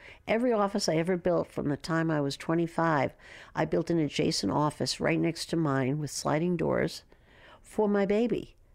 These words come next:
I was always ready to have a baby next door while I was working all day,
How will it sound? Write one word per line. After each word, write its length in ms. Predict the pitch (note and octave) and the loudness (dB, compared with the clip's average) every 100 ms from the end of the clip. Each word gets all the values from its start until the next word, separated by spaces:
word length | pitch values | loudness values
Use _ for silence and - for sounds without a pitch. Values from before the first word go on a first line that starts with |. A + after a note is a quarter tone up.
| - - | -20 -6
I 80 | - | -2
was 160 | F#3 F3+ | 0 0
always 400 | - G#3 A3+ F#3 | 0 2 0 -4
ready 580 | D#3+ F3 D#3+ C#3 - - _ | -2 0 0 -2 -4 -12 _
to 120 | - F3 | -4 -2
have 160 | F3+ | 0
a 60 | F3+ | -2
baby 420 | E3+ F#3+ F#3+ F3+ | 0 0 2 0
next 320 | D#3 D3+ - | 0 -2 -4
door 140 | E3 D3 | -2 0
while 200 | D#3 E3 | 2 2
I 80 | D#3+ | 0
was 160 | D#3 | 0
working 340 | E3+ E3 F#3 E3 | -2 -2 0 0
all 140 | D3 | 0
day, 340 | - D3 - | 0 0 -2